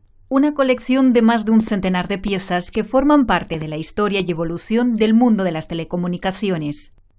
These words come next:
Esto es lo que nos permite conocer el demostrador tecnológico desarrollado por investigadores del Instituto de Instrumentación para la Imagen Molecular en el marco de la Cátedra Telefónica U P V.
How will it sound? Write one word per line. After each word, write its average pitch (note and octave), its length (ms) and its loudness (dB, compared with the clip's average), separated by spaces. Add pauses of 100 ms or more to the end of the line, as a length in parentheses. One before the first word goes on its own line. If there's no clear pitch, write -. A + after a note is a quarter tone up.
(120)
Esto A3+ 400 -2
es G3+ 160 0
lo F#3 140 2
que F3+ 100 -6
nos E3 160 -8
permite F#3+ 480 -4
conocer G3+ 680 -6
el G#3 140 -2
demostrador A3+ 720 2
tecnológico A3 800 -2
desarrollado A3 760 0
por B3+ 140 4
investigadores A#3 840 0
del G3 140 -2
Instituto G3 560 -2
de F#3 80 -4
Instrumentación E3+ 960 -4
para G3+ 160 0
la G3 80 -2
Imagen G3+ 440 -2
Molecular F#3 680 -2
en D3 140 -10
el E3 100 -6
marco A#3+ 340 -2
de A#3+ 120 2
la G3 160 0
Cátedra B3+ 480 0
Telefónica F#3+ 840 -4
U F#3 160 -4
P E3 160 -4
V. D#3+ 460 -4